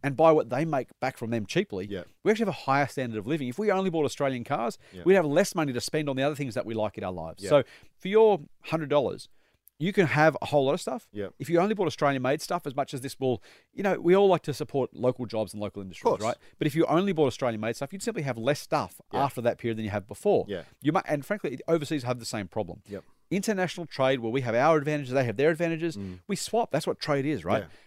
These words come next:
Speaker 1: And so we're, we're all better off as a result. And
Speaker 2: Yep.
Speaker 1: frankly, we all benefit significantly from doing so. So yes, it's all about Australian jobs. Yes, it's all about Australian industry. We don't like seeing Australians out of work.
Speaker 2: Yep.
Speaker 1: But also remember, more Australians are in work specifically because we export.
Speaker 2: Yes.
Speaker 1: There'd be no, no one in mining. If we only had Australian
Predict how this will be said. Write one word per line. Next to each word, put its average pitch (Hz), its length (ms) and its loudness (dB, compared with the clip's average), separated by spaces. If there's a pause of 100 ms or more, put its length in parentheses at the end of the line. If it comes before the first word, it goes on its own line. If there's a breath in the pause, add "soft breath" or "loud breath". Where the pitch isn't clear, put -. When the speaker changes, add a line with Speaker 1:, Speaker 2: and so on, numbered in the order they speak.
Speaker 1:
And 147 100 -2
so 160 120 4
we're, 139 220 4
we're 147 140 6
all 202 120 10
better 160 180 6
off 123 180 2
as 120 160 0
a 120 60 -4
result. 107 420 0 (160)
And 214 80 -6
Speaker 2:
Yep. 208 40 -6
Speaker 1:
frankly, 214 200 0
we 165 100 2
all 160 100 4
benefit 139 380 0 (120)
significantly 131 680 -6
from 104 220 -12
doing 101 220 -6
so. 85 200 -10
So 123 240 4 (340 soft breath)
yes, 160 280 2
it's 160 100 -12
all 147 120 0
about 135 160 2
Australian 113 400 -4
jobs. 110 260 -4
Yes, 113 140 -6
it's - 40 -6
all 123 100 0
about 110 140 0
Australian 101 340 -6
industry. 104 260 -10
We 95 80 -8
don't 117 260 0
like 110 200 -4
seeing 104 140 -10
Australians 95 380 -8
out 85 80 -10
of 85 80 -12
work. 151 340 4
Speaker 2:
Yep. 90 160 -12 (400)
Speaker 1:
But 139 100 -2
also 160 220 0
remember, 117 260 -2
more 131 160 -2
Australians 113 320 -2
are 110 80 -2
in 117 100 -2
work 113 240 4
specifically 127 520 -6
because 165 520 4
we 131 140 0
export. 90 500 -4
Speaker 2:
Yes. 82 260 -14
Speaker 1:
There'd 185 120 -2
be 208 80 -2
no, 208 280 -4
no 190 140 -4
one 254 120 -2
in 113 100 -4
mining. 110 260 -4
If - 100 -12
we 147 60 -2
only 190 140 -2
had 165 100 0
Australian 135 460 2